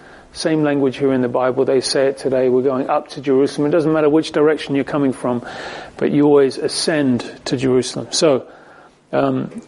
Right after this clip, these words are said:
so Philip went down to Samaria and preached Christ to them. Uh, and he preached Christ to who? The Samaritans. Now,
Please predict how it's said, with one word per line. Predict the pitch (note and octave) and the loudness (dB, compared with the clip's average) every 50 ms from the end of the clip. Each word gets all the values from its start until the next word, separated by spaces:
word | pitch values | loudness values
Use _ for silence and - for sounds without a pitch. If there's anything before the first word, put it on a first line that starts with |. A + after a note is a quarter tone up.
| - - - | -20 -16 -8
so | - - D3 | -4 -2 -2
Philip | - - F#3+ E3+ E3+ E3+ | 0 2 4 2 4 2
went | E3 D#3+ D#3+ D3 B2+ | 0 -4 -4 -2 2
down | F3+ F3+ F#3+ G3+ G3+ G3+ G3+ | 4 6 6 6 6 4 2
to | - - E3 | 0 -2 -2
Samaria | - - F3 E3+ F3 E3+ D#3+ D#3+ D3+ D3 | 0 2 2 4 4 4 4 4 2 2
and | D3 D3+ | -2 -6
preached | - - A3 A#3 A3+ A3+ - - | -2 2 4 4 4 4 0 -6
Christ | - - G3+ F#3+ F#3+ F#3+ - - - | -4 0 2 4 4 2 2 0 -4
to | D#3 | -2
them. | B2+ B2+ A2+ - G2 - - - _ _ _ _ - - _ - - - - - - - - - - - - - - - - - _ _ - - | -2 -2 -2 -4 -6 -12 -18 -20 _ _ _ _ -20 -20 _ -20 -20 -20 -20 -20 -20 -20 -20 -20 -14 -14 -14 -14 -16 -20 -20 -20 _ _ -4 0
Uh, | C#3 C3+ C#3 C#3+ - | 0 2 2 2 2
and | C#3+ D#3 | 2 2
he | E3+ | 2
preached | E3 - - G#3 G3+ - - - | 0 0 2 2 2 2 0 -4
Christ | - G3 F#3 E3 - - | 2 4 4 4 4 2
to | - F3+ | 2 2
who? | D#3+ - A3+ G3 D3+ | 4 6 6 6 6
The | D#3 | 4
Samaritans. | D#3+ - - - G3+ G3 A3 A#3+ A#3+ A3+ A3 F#3+ - - D3+ B2 A2 G#2+ - - - - - - - - - - - - - - - | 2 0 2 2 4 4 4 4 4 4 4 2 0 -4 -10 -10 -10 -12 -12 -10 -10 -12 -12 -14 -18 -20 -20 -20 -20 -20 -14 -6 -2
Now, | F3 E3 D#3 D3 C3+ B2 - | -2 0 0 0 -2 -4 -6